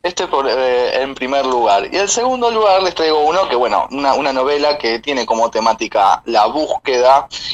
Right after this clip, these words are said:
y en este caso una búsqueda laboral, porque la protagonista, eh, pierde su trabajo, que trabajaba en una empresa, bueno, en un, en un negocio,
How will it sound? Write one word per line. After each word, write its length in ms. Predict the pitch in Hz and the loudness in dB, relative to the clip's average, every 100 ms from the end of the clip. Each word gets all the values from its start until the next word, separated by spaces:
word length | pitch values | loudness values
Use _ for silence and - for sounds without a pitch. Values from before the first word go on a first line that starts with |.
| - | -6
y 60 | 123 | -4
en 100 | 135 | -4
este 200 | - 120 | -4 -2
caso 440 | 131 135 147 135 | 0 2 2 2
una 200 | 123 127 | 2 0
búsqueda 480 | 123 127 - 131 123 | 0 -2 0 2 4
laboral, 640 | 120 110 110 123 113 113 117 | 2 2 2 4 4 2 -2
porque 420 | 107 - 113 113 | -6 -2 -2 0
la 100 | 110 | 0
protagonista, 880 | 113 117 117 139 139 - 135 139 120 | -2 0 2 0 -4 2 4 6 4
eh, 580 | 113 113 107 104 104 - - _ | 0 0 0 0 0 -2 -6 _
pierde 440 | 139 131 131 127 - | -2 0 2 0 -2
su 220 | - 120 | -6 -2
trabajo, 760 | 127 131 139 135 - 131 139 - | 0 4 4 2 2 2 0 -4
que 200 | 113 107 | -4 -4
trabajaba 580 | 107 - 110 110 117 113 | -4 -2 0 0 0 0
en 60 | 113 | -2
una 120 | 113 | -4
empresa, 540 | 110 117 - 113 104 | -4 -4 0 2 2
bueno, 220 | 104 110 | 2 -2
en 40 | 110 | -4
un, 180 | 113 110 | -8 -6
en 180 | 113 113 | -4 0
un 280 | 110 110 110 | -2 -2 -2
negocio, 680 | 113 135 135 - 120 113 | 2 4 4 4 2 -2